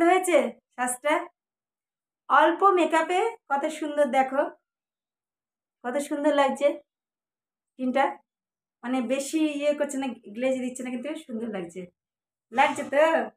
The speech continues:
তাহলে যাদের sensitive skin, যাদের মানে মুখের মধ্যে গোটা গোটা উঠে যায়,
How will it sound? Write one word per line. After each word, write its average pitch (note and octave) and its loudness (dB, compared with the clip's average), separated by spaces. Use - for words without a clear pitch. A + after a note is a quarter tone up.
তাহলে A#3+ -4
যাদের C#4+ 4
sensitive C#4+ -2
skin, C4+ -8
যাদের B3 0
মানে A#3 -6
মুখের A#3 -8
মধ্যে C4+ 0
গোটা A3+ -2
গোটা D4 0
উঠে C4 -4
যায়, F4 -2